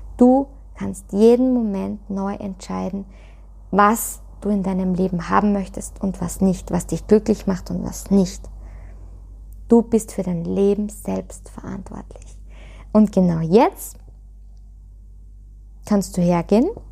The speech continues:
und mir zum Beispiel Anregungen, Kommentare, wie auch immer, bei Facebook unter Vero Sattler oder bei Instagram unter Vero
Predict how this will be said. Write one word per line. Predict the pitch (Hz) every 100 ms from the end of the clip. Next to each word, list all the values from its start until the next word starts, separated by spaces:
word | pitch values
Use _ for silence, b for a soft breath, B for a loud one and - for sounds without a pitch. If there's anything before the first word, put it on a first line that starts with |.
| -
und | 233
mir | 220
zum | 233 240
Beispiel | 202 185 - 175 -
Anregungen, | 233 285 294 269 254 247 240 233
Kommentare, | 185 185 170 196 220 220 233 226 b b - - - - - -
wie | 190 175
auch | -
immer, | 233 247 254
bei | - - - b b b b b
Facebook | - 254 262 - 262
unter | - 202 190
Vero | 175 185 165
Sattler | 180 - 247 247 226 226 -
oder | 196
bei | 190 - -
Instagram | 269 254 262 247 214 202
unter | 190 185 190
Vero | 180 196 185